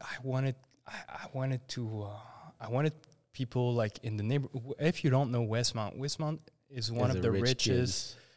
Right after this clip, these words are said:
Speaker 1: uh, yeah, the, the, the richest, uh, neighborhood in Canada. So I was there, and there was, like,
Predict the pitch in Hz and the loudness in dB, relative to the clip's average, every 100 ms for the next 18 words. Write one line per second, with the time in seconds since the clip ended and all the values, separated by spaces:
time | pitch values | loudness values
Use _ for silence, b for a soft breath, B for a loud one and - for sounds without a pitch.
0 | b 127 131 117 113 110 107 110 107 104 | b 2 6 6 6 2 0 -2 -2 -2
1 | 101 113 104 131 127 - 127 117 - 107 | -2 -4 -2 -2 0 0 0 -2 -2 -2
2 | 98 110 120 110 107 104 101 104 127 113 | -2 -2 -2 -2 -2 -4 -6 -4 -4 -4
3 | 90 104 - _ _ _ - 202 214 139 | -6 -8 -14 _ _ _ 0 2 4 4
4 | 127 131 135 135 127 113 107 110 110 117 | 4 6 6 4 0 -2 0 0 0 0
5 | 110 110 95 | -2 -4 -6